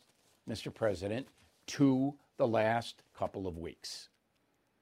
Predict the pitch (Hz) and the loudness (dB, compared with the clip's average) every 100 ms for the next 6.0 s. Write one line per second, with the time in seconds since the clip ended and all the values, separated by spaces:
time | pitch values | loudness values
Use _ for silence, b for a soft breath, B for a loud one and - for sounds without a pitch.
0 | _ _ _ _ _ _ _ _ _ _ | _ _ _ _ _ _ _ _ _ _
1 | _ _ _ _ _ _ _ _ _ _ | _ _ _ _ _ _ _ _ _ _
2 | _ _ _ _ _ _ _ _ 156 135 | _ _ _ _ _ _ _ _ 10 12
3 | 180 208 175 135 131 160 180 - 143 - | 12 12 12 10 8 2 -2 -4 -6 0
4 | 170 156 175 143 123 151 165 160 165 180 | 0 4 6 6 10 12 12 10 6 4
5 | - 165 127 160 156 190 113 82 107 | 0 -2 0 8 8 8 2 -8 -10